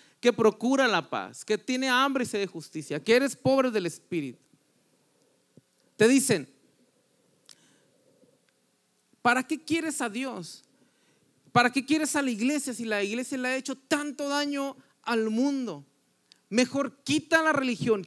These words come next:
quita todo lo que es la iglesia, quita todas las cosas y nada más sé buena persona y ayuda a los demás". Bueno, pues esa enseñanza viene aquí. Realmente no te están enseñando algo bueno, te están diciendo,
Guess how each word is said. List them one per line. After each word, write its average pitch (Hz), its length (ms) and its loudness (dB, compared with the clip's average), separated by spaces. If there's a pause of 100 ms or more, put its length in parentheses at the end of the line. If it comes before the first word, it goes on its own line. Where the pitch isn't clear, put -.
quita 302 400 -4
todo 302 220 -4
lo 277 160 -4
que 269 80 -4
es 254 100 -4
la 254 100 0
iglesia, 226 400 2
quita 311 340 -2
todas 302 260 2
las 254 180 0
cosas 254 440 0 (520)
y 269 140 6
nada 294 200 4
más 294 180 2
sé 277 120 2
buena 285 320 2
persona 254 440 0
y 220 60 2
ayuda 226 280 2
a 247 40 2
los 220 140 0
demás". 202 460 -2 (2000)
Bueno, 262 460 4
pues 247 200 0
esa 269 200 -2
enseñanza 269 600 -2
viene 277 240 -2
aquí. 320 420 -4 (1160)
Realmente 262 520 2
no 269 140 -2
te 277 60 0
están 254 220 -2
enseñando 233 540 -2
algo 214 220 2
bueno, 254 260 0
te 196 80 -8
están 220 180 -6
diciendo, 226 500 -6